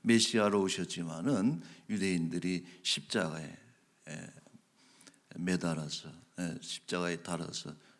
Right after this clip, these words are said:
어, 죽이잖아요. 그러나 그 예수 그리스도께서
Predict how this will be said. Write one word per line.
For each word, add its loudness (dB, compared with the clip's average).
어, -12
죽이잖아요. -6
그러나 0
그 6
예수 10
그리스도께서 -2